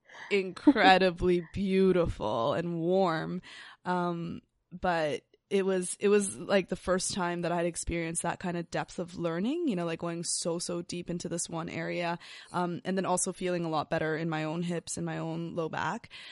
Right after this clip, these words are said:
Speaker 2: Um, but then walking away from that and sitting in the airport and being like, "Oh my God,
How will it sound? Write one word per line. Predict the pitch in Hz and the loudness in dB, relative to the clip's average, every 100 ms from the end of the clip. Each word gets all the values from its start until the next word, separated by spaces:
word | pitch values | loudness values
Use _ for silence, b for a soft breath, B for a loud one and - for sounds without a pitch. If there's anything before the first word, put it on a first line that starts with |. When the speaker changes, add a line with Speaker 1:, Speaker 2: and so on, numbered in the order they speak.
| B | B
Speaker 2:
Um, | 175 170 160 190 | -4 -4 -2 2
but | |
then | 190 185 | 4 4
walking | 170 180 196 | 4 4 2
away | 180 170 | 2 2
from | 185 175 | 2 0
that | 147 | 0
and | 160 147 | -2 -2
sitting | - 180 185 | -2 0 -2
in | 175 | -2
the | 147 | -4
airport | 143 170 151 | -4 -4 -4
and | 160 | -4
being | 170 165 | -4 -4
like, | 165 170 - | -4 -6 -4
"Oh | 190 185 196 | 0 2 2
my | 214 226 | 2 2
God, | 277 269 196 180 165 | 4 6 4 4 -2